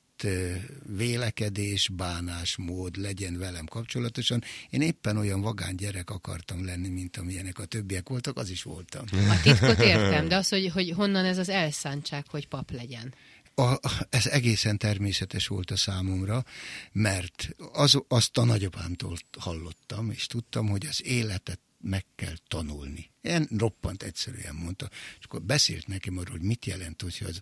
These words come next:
Speaker 1: hogy az életet meg kell tanulni, és akkor ő a szeretetről beszélt. És azt is így fogalmazta, hogy a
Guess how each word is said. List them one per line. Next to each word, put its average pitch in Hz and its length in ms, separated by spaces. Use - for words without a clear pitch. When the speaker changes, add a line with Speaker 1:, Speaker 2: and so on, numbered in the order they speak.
Speaker 1:
hogy - 180
az - 180
életet 101 640
meg - 240
kell 78 260
tanulni, 87 600
és - 80
akkor 123 300
ő 113 200
a 107 100
szeretetről 95 800
beszélt. - 580
És 139 240
azt 196 280
is 110 220
így 113 360
fogalmazta, 95 640
hogy 95 80
a 92 120